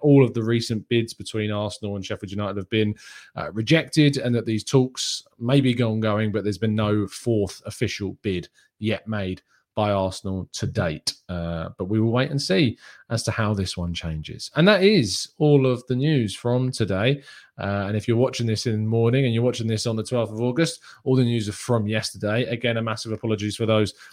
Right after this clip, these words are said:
that would have been tuning in at eight A M expecting a live show. I am working. I am at the Emirates tomorrow, so I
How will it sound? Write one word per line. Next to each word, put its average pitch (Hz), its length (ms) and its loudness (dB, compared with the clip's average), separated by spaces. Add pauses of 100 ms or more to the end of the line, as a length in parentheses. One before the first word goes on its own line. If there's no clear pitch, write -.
(160)
that 120 120 4
would 117 140 4
have 113 100 2
been 110 140 0
tuning 110 320 0
in 104 80 0
at 104 100 -2
eight 110 180 0
A 110 80 2
M 104 140 0
expecting 104 460 -4
a 101 40 -4
live 113 280 2
show. 110 240 0 (280)
I 90 120 -6
am 87 120 -4
working. 107 500 0
I 90 120 -2
am 90 100 -4
at 82 80 -8
the 92 80 -4
Emirates 98 440 -4
tomorrow, 95 420 -4
so 85 300 -6
I 78 80 -6